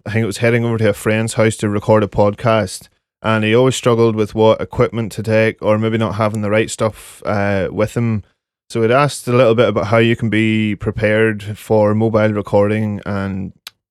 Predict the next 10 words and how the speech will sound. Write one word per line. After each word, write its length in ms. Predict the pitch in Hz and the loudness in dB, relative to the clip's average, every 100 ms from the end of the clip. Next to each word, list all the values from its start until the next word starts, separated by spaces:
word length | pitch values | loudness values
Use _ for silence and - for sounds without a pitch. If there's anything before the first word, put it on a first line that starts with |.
| - | -6
how 100 | 110 | 0
you 140 | 117 117 | 0 0
can 140 | 110 | -2
anticipate 520 | 104 - 117 113 110 | -4 -4 -4 -2 0
what 200 | 92 107 | 2 0
kind 180 | - 110 | 0 -2
of 80 | 104 | -2
things 320 | 113 110 104 | 0 0 0
go 140 | 110 | 2
wrong. 460 | 110 98 95 107 | 2 2 0 -2